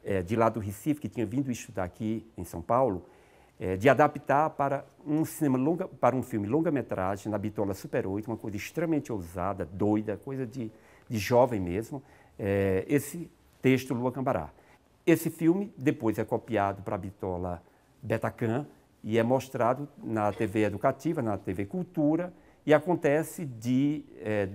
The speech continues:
dois intelectuais daqui de São Paulo verem o filme e se encantarem muito, que foram Antônio Cândido e Davi Arguti Júnior.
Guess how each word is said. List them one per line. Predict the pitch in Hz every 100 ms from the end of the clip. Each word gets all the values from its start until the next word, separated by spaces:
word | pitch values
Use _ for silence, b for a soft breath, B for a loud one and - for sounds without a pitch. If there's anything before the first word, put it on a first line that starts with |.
| 113 _ _ - -
dois | 107 156 143
intelectuais | 151 127 120 110 98 92
daqui | 98 107
de | -
São | 139
Paulo | - 110 120 131
verem | 101 131 139 135
o |
filme | - 123 123 127
e |
se | -
encantarem | 110 113 120 123
muito, | 98 95 -
que | -
foram | - 104
Antônio | 95 117 117 147
Cândido | 120 101 117 110 - b b b _
e | 110 110 104
Davi | 104 104
Arguti | 104 104 117 120
Júnior. | 95 85 78